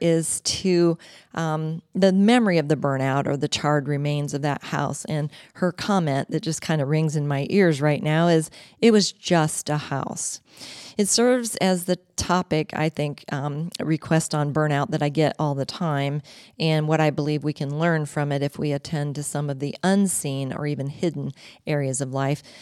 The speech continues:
So when we're, at this time, we're not really talking about physical fire or a physical burnt, um, house, but the damage that it, that,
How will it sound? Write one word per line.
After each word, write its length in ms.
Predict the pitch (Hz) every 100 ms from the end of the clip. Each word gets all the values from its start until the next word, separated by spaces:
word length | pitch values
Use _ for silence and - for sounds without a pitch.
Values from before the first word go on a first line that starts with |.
| - -
So 500 | - 202 185 180 175
when 440 | - 190 185 180 180
we're, 260 | 180 180 - - 175 -
at 120 | 180
this 120 | 202
time, 300 | - 185 170
we're 80 | 165
not 180 | 175 -
really 200 | 170 156
talking 420 | - 196 196 151
about 280 | 139 - -
physical 380 | 208 170 156 151
fire 420 | - 156 147 156
or 100 | 160
a 80 | 151
physical 460 | - 175 160 - 151
burnt, 360 | 131 147 139 - - - - 151
um, 420 | 156 151 151 156 -
house, 480 | - 190 - 147 - - - -
but 160 | 175 185
the 80 |
damage 460 | 165 202 254 262 208
that 160 | 214 208
it, 200 | - _
that, 340 | 165 190 196